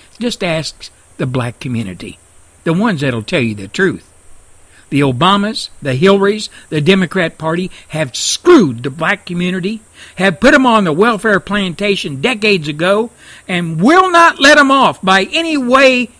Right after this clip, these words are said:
shape, or form. They want 'em to stay right there,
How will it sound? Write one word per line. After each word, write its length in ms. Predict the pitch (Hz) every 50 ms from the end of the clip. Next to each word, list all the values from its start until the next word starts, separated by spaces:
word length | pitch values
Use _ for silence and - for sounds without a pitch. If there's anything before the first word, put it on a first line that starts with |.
| _
shape, 380 | _ - - - 277 269 - -
or 100 | 339 -
form. 500 | - - 240 240 233 202 156 123 101 220 - - - -
They 160 | - 139 170 185
want 240 | 175 175 185 196
'em 140 | 190 175 151
to 80 | 135 131
stay 420 | - - - - - 135 131 117
right 400 | 107 107 110 113 160 262 269 -
there, 380 | - 226 190 117 92 82 -